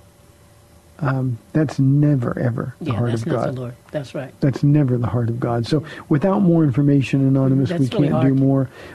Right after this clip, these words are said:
Speaker 1: But as a friend, you're in a position to influence, a position to talk, and as Paula said,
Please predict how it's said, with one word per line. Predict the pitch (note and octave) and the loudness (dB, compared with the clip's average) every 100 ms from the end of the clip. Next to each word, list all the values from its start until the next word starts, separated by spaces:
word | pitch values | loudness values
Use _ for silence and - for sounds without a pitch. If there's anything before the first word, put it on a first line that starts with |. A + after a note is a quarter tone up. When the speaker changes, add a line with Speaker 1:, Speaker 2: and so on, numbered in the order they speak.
| - | -4
Speaker 1:
But | D#3 | -2
as | G3 E3 D3 | 2 0 0
a | |
friend, | C#3 - E3+ E3 D3 | -4 0 2 4 4
you're | D#3 | 2
in | |
a | D3 | 2
position | C#3+ C3+ C#3 - C#3 | 0 -2 0 0 2
to | C3 | 2
influence, | C#3+ D#3 D3+ D#3 D3 C3 | 2 0 0 2 0 -2
a | |
position | C3 B2+ D3 C#3 C#3+ C3 | -4 0 0 0 -2 -4
to | B2 | -2
talk, | D3 C#3+ C3 | 0 0 0
and | C3+ | -2
as | B2 | -2
Paula | - D3 C#3+ | -2 -2 0
said, | B2+ D3 | -2 -2